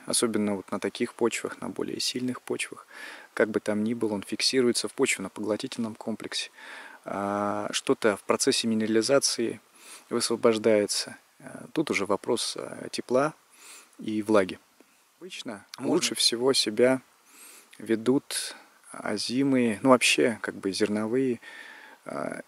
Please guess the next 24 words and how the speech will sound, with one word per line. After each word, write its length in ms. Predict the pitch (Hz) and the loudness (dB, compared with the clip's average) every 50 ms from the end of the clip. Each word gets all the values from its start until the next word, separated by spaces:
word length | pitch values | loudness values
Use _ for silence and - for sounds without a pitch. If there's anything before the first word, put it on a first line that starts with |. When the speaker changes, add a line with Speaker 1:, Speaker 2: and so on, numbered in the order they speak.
| _ | _
Speaker 1:
именно 760 | - 120 120 120 120 117 113 113 113 110 107 104 98 - - - | -2 0 0 2 2 2 2 2 0 0 0 -2 -2 -4 -8 -10
дают 460 | - - - - - 120 120 117 - - | -14 -12 -12 4 6 6 6 6 4 0
основной 440 | - - - 117 120 135 147 139 | -4 0 0 2 2 2 2 2
урожай. 380 | 127 117 110 101 104 107 107 104 | 2 2 4 4 4 4 4 2
Это 240 | 71 - - - 107 | 0 -2 -6 -4 -2
на 120 | 104 107 | 0 2
ранних 300 | 127 147 156 151 143 - | 4 4 4 2 0 0
подкормках, 760 | - 139 127 - - - 135 127 - - - - - - - - - - - - - _ _ | -2 -2 -2 -2 -2 0 0 0 0 -2 -6 -6 -6 -6 -10 -14 -20 -20 -20 -20 -20 _ _
на 140 | - 107 104 | -4 -2 2
ранней 340 | 107 120 127 127 123 113 107 | 4 4 4 6 4 4 2
вот 160 | 98 101 - | 0 -2 -4
этой 200 | - - - 101 | -4 -2 -2 -4
базовой, 580 | 95 95 113 120 113 110 110 101 101 98 - - _ _ - - - - - _ _ | 2 6 6 6 6 6 2 2 2 0 -2 -8 _ _ -20 -20 -20 -20 -20 _ _
а, 240 | - - - - - | -12 -8 -6 -6 -6
дозе 440 | 107 104 113 110 104 101 101 92 - - _ - - | -2 2 2 2 2 0 -2 -4 -6 -12 _ -14 -8
азота. 520 | - - 101 95 90 104 98 - - - - - _ _ _ _ _ - - - _ | -4 -2 -2 0 2 0 0 0 -2 -10 -12 -14 _ _ _ _ _ -20 -20 -20 _
Потому 220 | - - 113 104 101 | -12 -8 -6 -6 -6
что 160 | - - 98 | -4 -6 -2
последующие 880 | - 104 117 - - 165 156 151 135 - - - - 120 107 101 - - _ _ | -2 0 -2 2 2 2 4 4 2 4 2 2 4 2 2 0 -2 -8 _ _
подкормки, 580 | - 113 - - - 131 139 143 135 120 - 107 | -6 -6 -6 -2 2 4 4 4 4 0 0 -4
они 180 | 98 101 104 | -4 -4 -4
могут 340 | 104 110 107 104 98 101 101 | -4 -4 -4 -4 -4 -6 -6
быть 240 | 101 104 104 - - | -4 -6 -6 -6 -6
как, 300 | - - 95 - - | -6 -6 -6 -8 -10